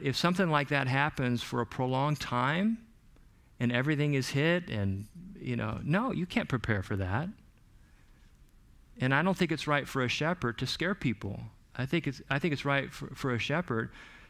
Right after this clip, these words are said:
to point them in the right direction so they can handle it. And every time in human history, no matter what it is, I mean, this is what this Bible is all about. No matter where the people of God has been, God has always been there for 'em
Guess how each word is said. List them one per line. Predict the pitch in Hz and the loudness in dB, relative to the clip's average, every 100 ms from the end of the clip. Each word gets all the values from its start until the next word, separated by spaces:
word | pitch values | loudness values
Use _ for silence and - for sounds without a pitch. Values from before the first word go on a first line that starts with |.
| - | -4
to | 123 | -4
point | - 151 156 | 0 2 4
them | 143 | 4
in | |
the | 131 | 4
right | 127 127 | 2 0
direction | 117 120 165 151 | 0 0 2 0
so | 135 151 | -2 0
they | 143 147 | 0 0
can | 151 | 0
handle | 139 196 294 220 101 | 2 2 4 2 2
it. | 87 - - - - - - - - - - - - - - - | -2 -12 -20 -20 -20 -20 -20 -20 -20 -20 -20 -20 -20 -20 -8 -2
And | 156 | 0
every | 165 190 233 | 2 2 2
time | - 220 214 208 | 0 2 4 6
in | 175 | 6
human | 185 180 | 6 4
history, | 170 165 - 101 | 4 0 0 0
no | 113 | 2
matter | 131 135 135 | 2 2 2
what | 143 151 | 2 2
it | 151 | 2
is, | 143 92 - | 2 0 0
I | |
mean, | 135 139 - - | 0 0 -6 0
this | 180 220 | 2 4
is | 254 | 4
what | 214 208 | 4 4
this | 190 147 | 0 2
Bible | 170 170 156 | 2 2 0
is | 143 | 2
all | 143 139 | 0 2
about. | 151 175 104 - - - - - - - - - - - - | 2 2 0 -6 -20 -20 -20 -20 -20 -20 -20 -20 -20 -20 0
No | 170 | 4
matter | 170 175 165 | 6 6 4
where | 156 190 | 4 4
the | 226 | 2
people | - 226 208 | 2 0 2
of | 170 | 0
God | 156 151 | 0 2
has | 147 131 | 0 0
been, | 156 196 165 131 | 0 2 2 0
God | 160 180 | 0 2
has | 196 180 | 2 2
always | 170 156 | 0 0
been | 135 165 | 0 2
there | 165 156 | 2 0
for | 180 233 208 | 0 0 0
'em | 104 | -2